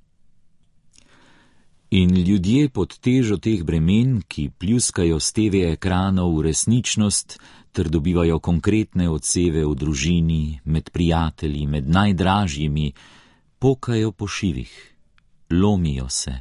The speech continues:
padajo. Neslišno in nevidno. Kajti življenje zahteva moč,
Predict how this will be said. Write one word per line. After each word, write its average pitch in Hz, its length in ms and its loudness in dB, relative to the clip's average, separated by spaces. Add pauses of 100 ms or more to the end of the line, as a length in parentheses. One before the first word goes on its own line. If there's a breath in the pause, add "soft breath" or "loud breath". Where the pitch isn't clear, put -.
(760)
padajo. 65 560 -4 (960 soft breath)
Neslišno 104 880 0 (260)
in 87 280 0
nevidno. 69 640 -2 (1160 loud breath)
Kajti 117 320 2
življenje 117 800 2
zahteva 107 640 -2
moč, - 640 -2